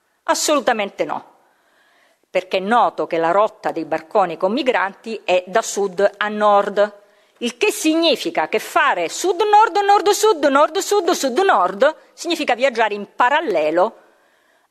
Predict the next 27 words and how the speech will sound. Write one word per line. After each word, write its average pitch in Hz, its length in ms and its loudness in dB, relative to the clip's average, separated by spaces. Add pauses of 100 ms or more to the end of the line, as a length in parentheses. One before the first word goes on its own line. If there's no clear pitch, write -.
alla 233 340 2
rotta 208 300 0
dei 185 140 -6
migranti, 175 540 -4
con 190 120 -2
ridottissime 247 880 -4
possibilità 269 840 -2
di 175 120 -8
intercetto. 170 1000 -4 (600)
Faccio - 380 -6
presente, 202 720 -4
si - 160 -12
ricava 160 260 -6
dal 147 160 -10
diario 151 300 -6
di 240 80 -8
bordo, 170 540 -2 (600)
che 277 100 -2
il 269 120 -2
radar 180 800 0
di 175 160 -4
Open 202 520 0
aveva 226 260 0
una 185 120 -2
portata 302 420 -4
estremamente 185 880 -6
limitata, 151 720 -6